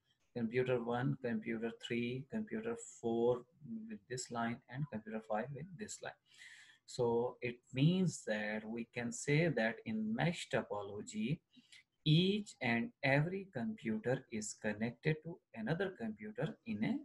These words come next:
network. So it makes a mesh topology. One, its definition in mesh topology,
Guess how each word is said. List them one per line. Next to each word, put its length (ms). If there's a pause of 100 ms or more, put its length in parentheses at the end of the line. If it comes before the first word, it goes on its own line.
network. 680
So 240 (100)
it 160 (100)
makes 480
a 200 (720)
mesh 400
topology. 580 (1120)
One, 220 (260)
its 260
definition 760 (180)
in 180
mesh 260
topology, 480